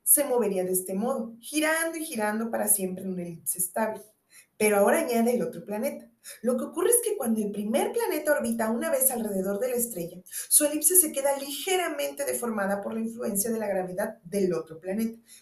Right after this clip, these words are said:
por lo que nunca vuelve al mismo punto desde el que comenzó.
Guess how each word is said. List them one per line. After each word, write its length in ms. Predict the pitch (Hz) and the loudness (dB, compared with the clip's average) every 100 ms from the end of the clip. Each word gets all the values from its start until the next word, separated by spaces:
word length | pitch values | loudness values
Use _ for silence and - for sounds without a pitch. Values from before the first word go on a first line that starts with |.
| _ | _
por 140 | 269 | -2
lo 160 | 285 285 | 0 -2
que 180 | 311 302 | 0 0
nunca 480 | 370 403 403 202 196 - _ | 2 2 0 -6 -12 -16 _
vuelve 380 | 196 285 302 294 | 6 6 6 2
al 160 | 285 | 0
mismo 340 | 294 294 285 233 | -2 -2 -2 -2
punto 440 | 247 240 294 294 | -6 -4 -4 -2
desde 220 | 226 202 | 0 0
el 40 | 185 | -2
que 140 | 190 | -6
comenzó. 480 | 175 170 165 - | -8 -6 -4 -4